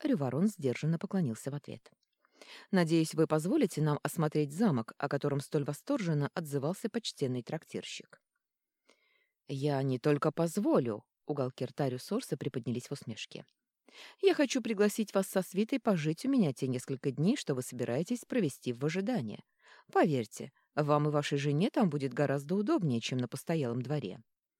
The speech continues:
И у меня", в его тоне появились вкрадчивые нотки,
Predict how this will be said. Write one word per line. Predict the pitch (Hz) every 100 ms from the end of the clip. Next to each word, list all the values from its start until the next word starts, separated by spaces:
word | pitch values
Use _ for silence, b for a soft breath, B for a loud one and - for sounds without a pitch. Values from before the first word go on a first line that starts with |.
| _ _ -
И | 139
у | 127
меня", | 117 110 117 202 226 110 _ _ _ _ _
в | 143
его | 131 113
тоне | - 202 233
появились | - 117 110 151
вкрадчивые | - - 127 - 139 175
нотки, | 156 98 - -